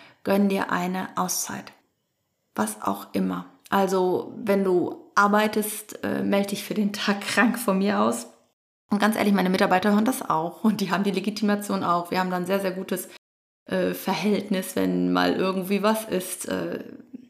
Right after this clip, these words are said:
wenn dein Chef dann nicht so offen ist oder deine Chefin,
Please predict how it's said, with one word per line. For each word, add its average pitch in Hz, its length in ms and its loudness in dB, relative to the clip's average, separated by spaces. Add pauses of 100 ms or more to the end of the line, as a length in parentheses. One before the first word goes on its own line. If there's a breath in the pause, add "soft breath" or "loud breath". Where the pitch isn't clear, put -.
(100)
wenn 202 160 4
dein 196 180 4
Chef 202 280 0
dann 180 180 0
nicht 208 200 2
so - 160 -4
offen - 300 -2
ist 233 220 0
oder - 160 -8
deine 151 240 -8
Chefin, 233 800 -4